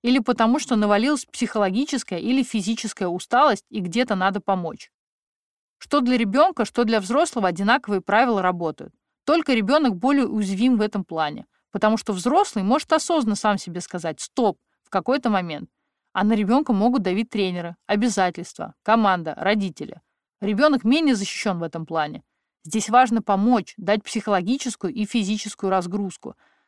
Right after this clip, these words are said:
Сказать, что ты можешь перейти на следующую ступеньку, а не заставлять.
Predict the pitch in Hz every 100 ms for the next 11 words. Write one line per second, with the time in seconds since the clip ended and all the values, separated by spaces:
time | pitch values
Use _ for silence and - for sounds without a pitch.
0 | - - 220 285 294 262 233 247 311 269
1 | - 226 208 294 254 - 247 254 - 247
2 | 254 208 302 302 196 - 208 214 214 -
3 | 226 214 175 143